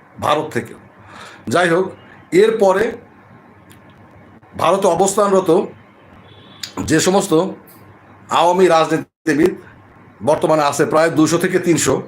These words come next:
মতান্তরে তিনশো আওয়ামী নেতাকর্মী বর্তমানে ভারতে অবস্থান করতেছে বলে ধরে নেওয়া হয়।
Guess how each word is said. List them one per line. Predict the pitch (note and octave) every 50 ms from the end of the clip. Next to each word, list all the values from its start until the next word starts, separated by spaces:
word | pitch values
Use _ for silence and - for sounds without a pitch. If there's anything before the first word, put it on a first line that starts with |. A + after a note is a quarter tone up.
| - -
মতান্তরে | A#2+ C#3+ C#3+ D3+ D3 C#3 E3 D#3 D3
তিনশো | - D#3+ D#3 C#3 - D#3+ F#3 A3+ - - - - - - - - - - - - - - - - - - -
আওয়ামী | - A#2+ C3 D3 D3 D3+ D3+
নেতাকর্মী | D3+ D#3+ D#3 E3 D#3 - E3+ D#3 C#3+ D#3+ E3+
বর্তমানে | D#3 D3 C#3+ - D3 C3+ C3+ C#3
ভারতে | A2+ A#2+ B2+ C3+ C3+ D3+
অবস্থান | C#3 C3 C3+ C3+ - C#3+ C3+
করতেছে | - D3 C3+ - C#3+ B2+ - D3+
বলে | C#3 C#3+ D#3 G3 G#3 G3+ - - - - - - F#2+
ধরে | G2+ C3 C#3+ D3 C#3
নেওয়া | C#3 C3 B2+ A#2+
হয়। | G#2+ C3+ D#3+ D3+ -